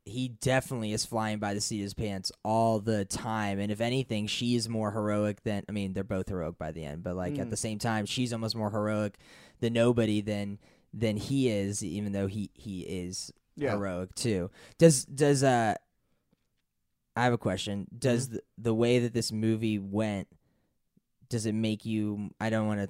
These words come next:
Speaker 1: like, immediately start to think to the future, but does it make you excited about the fact that they've given Rian Johnson
Speaker 3: Yes.
Speaker 1: a trilogy
Speaker 3: Yeah.
Speaker 1: to just do whatever he
Speaker 3: I
Speaker 1: wants with,
Speaker 3: loved what he
Speaker 1: essentially?
Speaker 3: did with this movie.
Speaker 1: I think so too.
Speaker 3: Yeah.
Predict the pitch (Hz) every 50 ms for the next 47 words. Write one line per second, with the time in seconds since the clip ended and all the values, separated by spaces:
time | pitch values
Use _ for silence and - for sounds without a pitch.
0 | - - - 110 101 - 101 101 104 107 101 95 95 98 95 - 107 98 92 -
1 | - - 101 95 - - 98 92 - - 107 101 - 98 90 92 101 90 98 95
2 | 98 98 98 95 - 98 92 92 - - - 107 95 95 98 101 101 98 101 95
3 | - - - 101 98 95 - - 95 - 95 95 92 95 101 107 - 98 92 95
4 | 95 95 95 95 95 95 90 87 95 101 98 95 95 95 95 - 101 98 95 92
5 | 92 92 95 - _ _ _ _ _ _ _ _ - - 113 104 92 107 104 -
6 | - 113 110 107 104 104 107 113 117 113 113 117 104 90 82 - 117 107 113 101
7 | - - 104 101 101 101 101 98 98 101 101 98 101 110 151 165 160 160 156 151
8 | 123 139 143 135 135 131 117 113 117 117 113 110 98 98 - - 110 101 101 87
9 | 92 101 107 107 104 101 - - 71 - - 58 53 107 - _ _ _ - 95
10 | 98